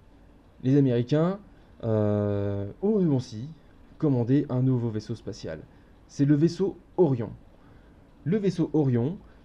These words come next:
lui, pour le mettre en orbite, ils ont, commencent à mettre en, ils, ils continuent de, de mettre en, ils, ils construisent une fusée gigantesque,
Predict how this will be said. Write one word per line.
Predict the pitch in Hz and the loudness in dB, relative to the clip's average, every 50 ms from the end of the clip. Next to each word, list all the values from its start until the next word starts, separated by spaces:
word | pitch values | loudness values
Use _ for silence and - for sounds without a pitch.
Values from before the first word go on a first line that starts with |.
| - - | -10 -6
lui, | 123 131 175 233 233 | -4 -2 -2 -4 -4
pour | 220 - 160 143 131 | -6 -4 -2 -2 0
le | 117 110 | 0 0
mettre | 120 165 185 180 - | -2 -2 -4 -4 -4
en | 151 135 | -4 -2
orbite, | 120 110 107 113 127 131 - - - - - - - - - - - - - - - - - - - | -2 -4 -4 -8 -8 -10 -14 -20 -20 -20 -20 -20 -20 -20 -20 -20 -20 -20 -20 -20 -20 -20 -20 -10 -4
ils | 160 160 139 139 | -4 -2 0 0
ont, | 139 131 139 - - - - - - - - - - - - | 0 -2 -4 -8 -20 -20 -20 -20 -20 -20 -20 -20 -20 -10 -4
commencent | 175 170 160 156 156 151 - | -2 -2 0 0 -2 -4 -4
à | 120 | -4
mettre | 117 127 123 - | -4 -4 -6 -6
en, | 117 107 107 104 | -8 -6 -4 -4
ils, | 104 104 107 107 104 104 104 123 - | -4 -6 -6 -6 -6 -6 -6 -6 -6
ils | 135 123 - - - - | -6 -8 -8 -12 -20 -14
continuent | - 208 208 - - 160 156 170 170 | -8 -6 -6 -6 -4 -6 -4 -4 -4
de, | 135 123 117 | -4 -6 -6
de | 104 117 117 | -6 -6 -4
mettre | 120 139 143 143 - | -4 -4 -6 -6 -8
en, | 113 110 107 107 | -8 -8 -8 -8
ils, | 104 104 95 - 123 123 - | -8 -8 -8 -8 -10 -10 -8
ils | 151 139 - - - - | -10 -10 -10 -12 -20 -14
construisent | - 220 214 - - - 135 131 156 156 160 160 - - - - - - - - - - - - - - - - - - | -10 -10 -10 -10 -8 -6 -6 -6 -6 -8 -12 -16 -16 -20 -20 -20 -20 -20 -20 -20 -20 -20 -20 -20 -20 -20 -20 -20 -14 -4
une | - 135 139 131 | 0 0 0 0
fusée | 135 156 156 185 | 0 0 0 0
gigantesque, | 156 143 143 127 95 - - - - - | 0 0 0 -4 -6 -10 -12 -20 -20 -20